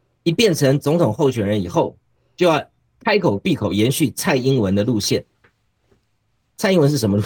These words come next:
线啊？蔡英文是投降路线的，对不对？他是那个说要跟习近平能够蔡习会，他说蛮诱惑的。那你想想看，如果今天马英九出来说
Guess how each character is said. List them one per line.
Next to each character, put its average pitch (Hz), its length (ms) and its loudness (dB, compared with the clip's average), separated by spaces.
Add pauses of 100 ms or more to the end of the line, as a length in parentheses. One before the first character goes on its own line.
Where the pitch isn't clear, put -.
线 110 260 -2
啊？ - 100 -12 (280)
蔡 190 120 0
英 190 80 2
文 147 100 4
是 160 100 -2
投 110 240 -6
降 104 220 -2
路 117 160 -2
线 98 240 -4
的， 85 60 -10 (640)
对 160 100 2
不 - 20 4
对？ 101 160 -2 (560)
他 208 120 -2
是 202 100 0
那 190 140 4
个 120 280 0 (260)
说 196 180 0
要 190 100 2
跟 175 140 0
习 - 200 -2
近 156 220 -2
平 104 240 -2
能 113 80 -2
够 123 180 0 (220)
蔡 160 240 0
习 117 240 -4
会， 120 260 0 (400)
他 147 80 -4
说 156 140 0
蛮 123 260 2
诱 151 200 4
惑 104 260 -4
的。 - 80 -16 (840)
那 208 100 0
你 175 60 2
想 165 180 2
想 - 0 -
看， 160 120 2
如 135 120 2
果 131 80 4
今 170 160 -2
天 170 80 4
马 123 180 0
英 135 140 0
九 92 160 -4
出 - 120 -6
来 110 120 0
说 113 320 -4